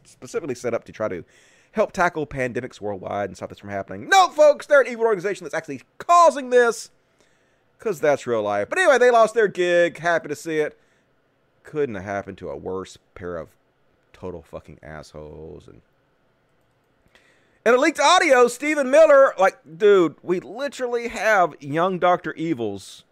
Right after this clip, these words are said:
at the highest levels of government running shit. Look at this motherfucker!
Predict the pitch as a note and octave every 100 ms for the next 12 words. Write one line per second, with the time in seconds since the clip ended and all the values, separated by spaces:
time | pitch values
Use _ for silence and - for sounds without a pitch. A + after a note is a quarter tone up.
0 | _ _ C#3+ C3+ G#2+ - D3+ F3 E3 -
1 | C#3+ C#3 C3+ B2 A2 A2+ A#2 G#2+ A2+ G#2
2 | F#2 - D#2 - - G4 G4 D#4+ E4+ D4
3 | C4+ D4+ A3 D#3